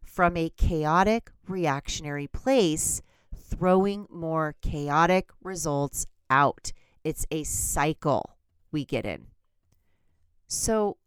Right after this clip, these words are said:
ask yourself, why are you doubting that the problem you solve is exactly the problem someone else needs from you? I remember when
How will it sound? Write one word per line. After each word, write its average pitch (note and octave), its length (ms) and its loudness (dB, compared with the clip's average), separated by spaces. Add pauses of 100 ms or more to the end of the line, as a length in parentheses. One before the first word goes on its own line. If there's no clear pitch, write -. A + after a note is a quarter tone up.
(400)
ask A3+ 460 0
yourself, B2+ 760 -6 (300)
why G#3+ 500 0
are A3+ 140 0
you F#3+ 380 -4
doubting F3 680 2 (380)
that F3+ 180 4
the F3+ 80 -6
problem A3+ 640 0
you F3 160 -8
solve F3 600 4 (100)
is E3+ 160 0
exactly E3 800 -4
the G#3 100 -6
problem F3 680 -2 (220)
someone F#3 520 0
else D#3+ 340 -4
needs D3 280 -6
from D3 200 -8
you? D3+ 340 -4 (1300)
I F#3 120 4
remember G3+ 600 -4
when D3 280 -8